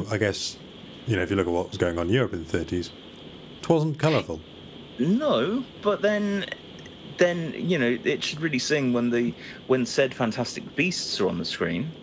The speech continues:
Speaker 1: And, and they do have cool colours in, but it's, it's, again, it's all muddy. It, it's, it doesn't, the colours don't pop.
Speaker 2: Hmm.
Speaker 1: I want them to pop.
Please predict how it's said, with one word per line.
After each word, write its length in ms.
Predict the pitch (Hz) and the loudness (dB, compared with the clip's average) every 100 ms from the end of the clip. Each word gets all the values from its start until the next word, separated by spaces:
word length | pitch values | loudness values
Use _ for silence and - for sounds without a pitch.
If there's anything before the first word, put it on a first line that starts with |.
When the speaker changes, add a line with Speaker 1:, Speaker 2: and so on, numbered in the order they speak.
| - - - - - - | -16 -18 -18 -18 -14 -2
Speaker 1:
And, 240 | 143 156 - | 0 2 2
and 200 | 139 147 | 2 2
they 100 | 139 | 0
do 260 | 127 151 | 2 0
have 200 | 135 117 107 | 2 0 -2
cool 220 | - 123 | -2 -2
colours 320 | - 147 139 | 2 2 2
in, 100 | 110 | 0
but 220 | 107 123 76 | 0 0 0
it's, 260 | - - | -4 -4
it's, 140 | - - | -6 0
again, 260 | 165 170 | 0 0
it's 180 | - - | -2 0
all 220 | 175 180 156 - - - - | 0 0 -4 -12 -14 -12 -2
muddy. 200 | 160 - | 0 2
It, 200 | 135 - | -2 -4
it's, 240 | - - - - | -6 -6 -8 -12
it 160 | - | 2
doesn't, 340 | 165 170 208 - | 2 2 -2 -2
the 80 | 139 | -4
colours 320 | - 220 214 | -2 -2 0
don't 220 | 185 - | 0 -2
pop. 320 | - 202 - - - - - - - | 2 2 2 -4 -16 -16 -18 -10 0
Speaker 2:
Hmm. 140 | 98 | 0
Speaker 1:
I 100 | 87 | 0
want 100 | 196 | 0
them 80 | 185 | 0
to 80 | - | -2
pop. 380 | - 247 120 - | 2 4 4 -2